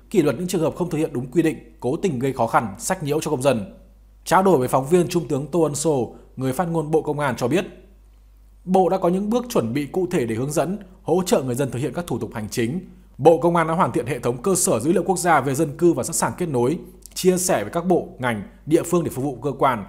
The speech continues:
tổ chức, cá nhân trong giải quyết thủ tục hành chính, dịch vụ công theo quy định. Ngoài ra,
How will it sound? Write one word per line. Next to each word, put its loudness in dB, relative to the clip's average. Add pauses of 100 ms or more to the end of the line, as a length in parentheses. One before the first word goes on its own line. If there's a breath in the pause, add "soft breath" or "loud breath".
(200)
tổ 4
chức, -2 (320 loud breath)
cá 2
nhân 0
trong -4
giải -2
quyết -2
thủ -4
tục -6
hành -8
chính, -4
dịch -4
vụ 2
công 0
theo -6
quy -2
định. 0 (760)
Ngoài 0
ra, 2